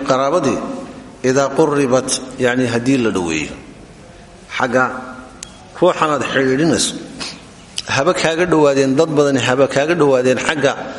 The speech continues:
abtirka haba kaaga dhowaadeene. Haddii la xidhiidhiyo, ixsaankaas iyo wanaaggaasi wuxuu keenayaa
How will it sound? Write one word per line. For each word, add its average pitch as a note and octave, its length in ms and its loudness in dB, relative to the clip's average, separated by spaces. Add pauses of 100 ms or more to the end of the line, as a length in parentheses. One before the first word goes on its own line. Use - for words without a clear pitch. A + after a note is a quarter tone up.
(320)
abtirka C3 440 0
haba C3+ 260 2
kaaga C#3 300 0
dhowaadeene. A2+ 600 0 (800)
Haddii C3+ 460 2
la F#3+ 180 2
xidhiidhiyo, C#3+ 680 2 (540)
ixsaankaas D#3 720 0
iyo C#3 160 4
wanaaggaasi D3 540 2
wuxuu C3 260 0
keenayaa D#3+ 520 0